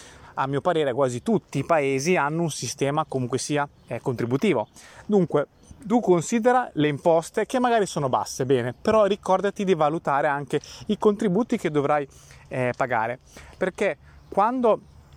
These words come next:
ci sono, eh, questi soggetti anche su internet che propongono queste soluzioni fiscali in cui andando all'estero hai un carico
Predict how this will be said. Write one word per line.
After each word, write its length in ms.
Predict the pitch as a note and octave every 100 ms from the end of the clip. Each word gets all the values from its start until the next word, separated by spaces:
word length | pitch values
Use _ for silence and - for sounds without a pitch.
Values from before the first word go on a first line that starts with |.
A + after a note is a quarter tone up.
| - - - - - -
ci 160 | - C#3
sono, 560 | - D#3+ F3 F#3 F3+ -
eh, 300 | C#3 C3+ B2+ -
questi 280 | D3 -
soggetti 580 | C3 C3+ B2 E3+ D3+ -
anche 200 | A#2+ B2+
su 180 | - C#3+
internet 440 | D#3 C#3 A#2+ A2+
che 160 | - C#3
propongono 640 | - B2+ E3+ F3+ F#3+ E3+
queste 320 | C3+ D3+ - C#3+
soluzioni 520 | C#3 B2+ - E3 C#3+
fiscali 580 | B2+ - D#3 D#3+ E3+ D#3+
in 80 |
cui 200 | C3+ D#3+
andando 340 | C3 B2+ C#3+ C3
all'estero 540 | B2 D3+ - D#3 C3+ - - - -
hai 140 | C#3+ D3+
un 120 | C3
carico 480 | D3 D3+ D#3 C#3